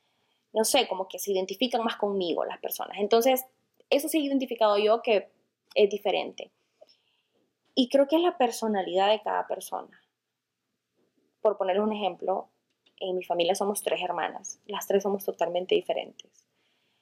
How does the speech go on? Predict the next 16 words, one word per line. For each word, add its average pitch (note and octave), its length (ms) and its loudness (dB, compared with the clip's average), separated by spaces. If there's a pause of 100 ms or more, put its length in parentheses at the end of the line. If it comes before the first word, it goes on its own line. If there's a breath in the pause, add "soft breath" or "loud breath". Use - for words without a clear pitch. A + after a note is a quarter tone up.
(320)
Y, F#3 800 2 (1400)
y G3+ 100 6
bueno, D#4 200 4
y B3 40 0
somos B3 240 2
diferentes, E3+ 640 -6
así A3 200 -2
que - 440 0 (880 loud breath)
ser C4 340 -2
diferente A#3 1000 2
no G#3+ 260 0
tiene A3 240 0
nada A3+ 280 2
de B3 80 6
malo, E3 440 0 (1160)
eh, F3+ 640 0